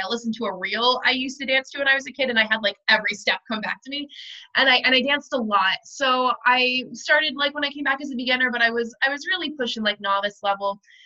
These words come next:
um, and doing slow dances by the time I entered the fesh scene. So I s-, I, my first fesh I did as a novice. And, um,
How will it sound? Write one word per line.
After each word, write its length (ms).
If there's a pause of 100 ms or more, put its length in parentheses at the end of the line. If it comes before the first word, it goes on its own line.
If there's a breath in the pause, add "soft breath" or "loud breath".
(300 soft breath)
um, 300
and 100
doing 200
slow 300
dances 380
by 160
the 100 (100)
time 160
I 100
entered 380
the 120 (100)
fesh 200
scene. 260
So 240
I 60
s-, 260 (160)
I, 80
my 200
first 220
fesh 160
I 80
did 140
as 120
a 60
novice. 540 (580 soft breath)
And, 380
um, 320